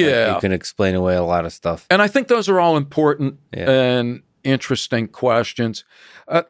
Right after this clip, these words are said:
Speaker 2: I'm of the persuasion, I mean, even, not even, but, but Dawkins in The Selfish Gene,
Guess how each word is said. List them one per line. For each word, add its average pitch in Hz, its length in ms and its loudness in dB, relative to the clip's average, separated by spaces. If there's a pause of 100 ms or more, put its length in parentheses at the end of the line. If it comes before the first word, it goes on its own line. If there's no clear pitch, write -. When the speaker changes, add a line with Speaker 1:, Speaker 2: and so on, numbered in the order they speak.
(160)
Speaker 2:
I'm 196 240 2
of 196 220 2
the 147 100 2
persuasion, 117 1120 0 (840)
I 123 40 -4
mean, 117 240 -2
even, 151 560 2 (380)
not 131 160 0
even, 101 340 -4
but, 117 260 -2
but 120 280 -2 (880)
Dawkins 123 580 0
in 120 200 -2
The 110 80 -4
Selfish - 640 -2
Gene, 110 500 -2